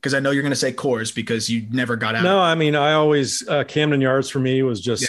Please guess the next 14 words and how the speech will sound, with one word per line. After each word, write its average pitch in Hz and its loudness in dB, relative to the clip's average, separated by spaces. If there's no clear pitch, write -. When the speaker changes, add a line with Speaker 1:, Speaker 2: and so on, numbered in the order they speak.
Speaker 2:
even 147 0
though 139 2
that 117 0
became 135 -2
my 127 2
home 131 0
ballpark, 143 -2
um, 120 -2
I 131 -2
remember 131 0
walking 127 0
into 135 0
that 127 0
stadium 123 -2